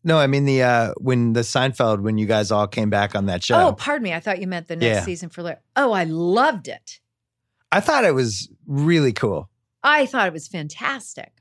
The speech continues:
Speaker 2: I loved it. It was so fun to do. It was so weird, so surreal.
Speaker 1: What was the response to it
Speaker 2: I don't
Speaker 1: that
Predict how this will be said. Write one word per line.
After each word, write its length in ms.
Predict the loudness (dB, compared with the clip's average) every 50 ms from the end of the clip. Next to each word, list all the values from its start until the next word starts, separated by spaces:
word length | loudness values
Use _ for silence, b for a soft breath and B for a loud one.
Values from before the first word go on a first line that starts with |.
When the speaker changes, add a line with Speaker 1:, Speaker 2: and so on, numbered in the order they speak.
| _ -10
Speaker 2:
I 140 | -8 -8 -8
loved 600 | -8 -10 -10 -10 -8 -8 -8 -8 -8 -12 -12 -16
it. 260 | -16 -18 _ _ _ _ _ _ _ _ _ _ _ _
It 60 | -8
was 160 | -8 -8 -8
so 240 | -6 0 0 0 0
fun 240 | 0 -2 -2 -2 -2
to 80 | -6
do. 600 | -10 -12 -14 -10 -8 -6 -6 -6 -6 -8 -10 -18 _ _
It 40 | -20
was 80 | -20 -18
so 200 | -14 -12 -12 -12
weird, 480 | -12 -14 -12 -10 -8 -8 -8 -8 -10
so 140 | -8 -8 -8
surreal. 840 | -8 -8 -14 -16 -16 -16 -16 -18 -12 -10 -10 -8 -8 -10 -12 -14 -18 _ -2
Speaker 1:
What 220 | 0 2 2 2
was 160 | 2 0 2
the 120 | 0 0 0
response 520 | 0 -2 -2 -2 -2 0 0 0 -4 -6
to 160 | -6 -6 -6
it 120 | -8 -12 _ _ -20 _ _ _ _ _ _ _ _ _ _ _ _ _ _ _ _ _ _ _ _ _ _ _ _ _ -6
Speaker 2:
I 60 | -2
don't 20 |
Speaker 1:
that 120 | 0 0